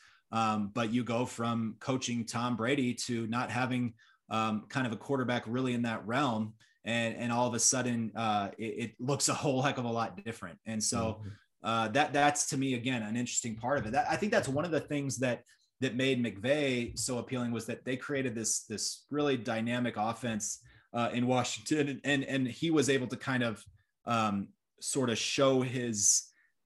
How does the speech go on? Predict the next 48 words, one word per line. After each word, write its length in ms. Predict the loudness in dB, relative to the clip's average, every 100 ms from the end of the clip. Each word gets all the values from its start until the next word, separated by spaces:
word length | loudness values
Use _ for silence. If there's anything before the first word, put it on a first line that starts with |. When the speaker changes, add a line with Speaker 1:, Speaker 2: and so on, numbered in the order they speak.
| _ _
Speaker 1:
acumen 600 | 4 4 4 4 4 2
for 160 | 0 2
that 200 | 2 4
side 180 | 2 2
of 80 | 2
the 80 |
ball 540 | 2 6 6 4 0 -8 -2
without 340 | 4 6 6 4
having 460 | 4 6 6 2
an 100 | 0
elite 380 | 0 2 2 0 _ _ -4
quarterback. 600 | 2 2 2 -2 -6 -10 -4
And, 180 | -4 -2
and 160 | 0
then 80 | 4
obviously 480 | 6 6 4 0 0
he 280 | 2 2 2
turned, 400 | -2 -2 -2 -4 -10 _
he 120 | 0 2
did 140 | 4
the 80 | 4
same 260 | 2 2
thing 280 | 0 0 0
as 80 | 0
the 100 | 0
head 180 | -2 0
coach 240 | 0 0
and 80 | -2
play 160 | -4 -2
caller 200 | -2 -4
for 100 | -4
the 100 | -4
Rams, 440 | -2 0 -2 -4 -12 -20 _
uh, 200 | 2 2 2
with 180 | 0
Jared 360 | 0 0 0 0
Goff 400 | 4 4 2 -2
before 380 | -4 -4 -4 -4
finally 420 | -2 0 0 0
deciding, 440 | 0 0 0 -2 -2
you 40 |
know, 240 | -2 -2 -4
was 160 | 0 4
able 180 | 4 2
to 80 | 2
get 180 | 2
a 40 | 2
guy, 520 | 4 4 4 2